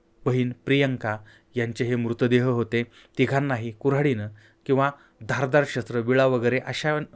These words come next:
शस्त्रानं त्यांच्यावर वार केले होते, त्यांना ठार केलं होतं, त्यांची हत्या केलेली होती आणि मोहितनं हे सगळं कबूल केलेलं होतं.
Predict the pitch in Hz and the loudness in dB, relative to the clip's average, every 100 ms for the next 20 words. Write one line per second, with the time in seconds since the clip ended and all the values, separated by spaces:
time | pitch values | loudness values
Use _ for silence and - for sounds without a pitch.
0 | 120 - 131 156 143 123 - - - 120 | -12 -6 0 2 2 0 -8 -12 -2 -2
1 | 113 123 131 147 117 120 123 131 123 117 | 0 0 0 -2 2 2 4 2 2 -2
2 | 110 127 104 107 107 123 139 135 127 117 | -4 -4 -2 -4 -4 -2 0 0 -2 -2
3 | 117 120 110 107 147 180 - - - 160 | -2 -2 -2 0 0 -2 -10 -8 -4 4
4 | 165 139 123 117 104 104 98 - - - | 6 6 4 4 0 -4 -8 -14 -20 -20
5 | _ _ _ _ - 120 131 127 123 123 | _ _ _ _ -8 -2 0 2 2 2
6 | 120 123 120 123 147 - - 175 156 143 | -2 0 -2 0 -2 -6 2 6 6 6
7 | 135 127 117 107 101 | 4 2 2 -4 -8